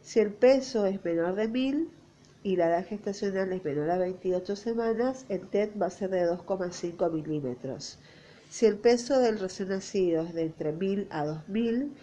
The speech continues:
y unas semanas, eh, la edad gestacional de veintiocho a treinta y cuatro semanas,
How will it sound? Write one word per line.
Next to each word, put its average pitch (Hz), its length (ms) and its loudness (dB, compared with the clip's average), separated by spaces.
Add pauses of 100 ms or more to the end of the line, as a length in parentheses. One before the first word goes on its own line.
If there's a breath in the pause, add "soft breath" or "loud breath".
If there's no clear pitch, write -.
(340 loud breath)
y 190 180 4
unas 202 240 2
semanas, 190 640 -4
eh, 151 220 2
la 160 180 4
edad 180 100 -4
gestacional 180 720 -2
de 165 120 4
veintiocho 165 760 2
a 143 80 0
treinta 151 300 -4
y 151 40 -2
cuatro 165 320 0
semanas, 220 760 -2